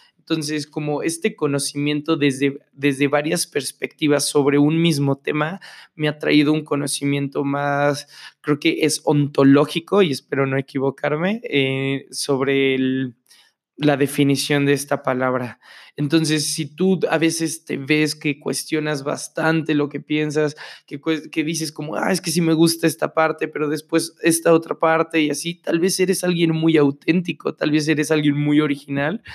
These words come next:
y, y encuentras como agradable el estar en varias cosas al mismo tiempo, y tal vez no eres un procrastinador que le gusta empezar y terminar las cosas, y eso no te hace correcto o incorrecto. Creo que en esta parte de pertenecer y ser aprobado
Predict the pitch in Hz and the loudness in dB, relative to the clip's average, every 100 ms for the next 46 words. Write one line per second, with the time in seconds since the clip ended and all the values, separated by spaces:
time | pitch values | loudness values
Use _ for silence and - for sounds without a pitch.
0 | - - - 151 143 143 139 135 135 - | -18 -18 -12 -6 -2 0 0 0 -4 -8
1 | - _ 151 151 151 160 160 - 180 185 | -20 _ 0 0 2 2 2 0 0 0
2 | - 156 147 147 135 - 143 143 147 160 | -2 -2 0 0 0 -2 -2 -2 0 0
3 | 175 180 160 147 143 - 151 156 156 156 | 2 2 2 0 -2 -4 -4 -2 0 0
4 | 160 165 - - 151 160 156 151 151 156 | 0 -2 -2 -6 -6 -2 0 0 0 0
5 | 170 165 - 220 294 185 151 147 165 180 | 0 -2 -4 -8 -2 0 0 0 -4 -2
6 | 190 190 196 190 185 175 - 165 160 - | -2 -2 -2 0 0 0 -2 -2 -2 -2
7 | 156 147 147 156 160 151 147 156 147 160 | -4 -2 2 2 2 0 0 0 0 -4
8 | 151 156 156 151 147 147 147 143 147 147 | -2 0 2 2 2 0 0 0 0 0
9 | - - 190 180 135 - - - - 170 | -2 0 0 0 -4 -8 -14 -18 -6 0
10 | 190 240 196 180 180 170 151 151 - 147 | 4 4 4 4 2 2 0 0 -6 -6
11 | 156 160 147 143 139 - 156 170 - 110 | -6 -6 -2 -2 -2 -4 -4 -4 -6 -12
12 | - 156 143 139 147 139 135 123 _ _ | -8 -2 0 0 0 2 2 -2 _ _
13 | - 151 147 156 147 156 156 156 151 139 | -4 -2 0 -2 0 -2 2 0 2 -2
14 | 139 147 135 135 151 147 147 156 156 151 | -2 0 0 0 -2 0 0 0 0 0
15 | 143 143 160 208 220 | 0 0 0 0 -4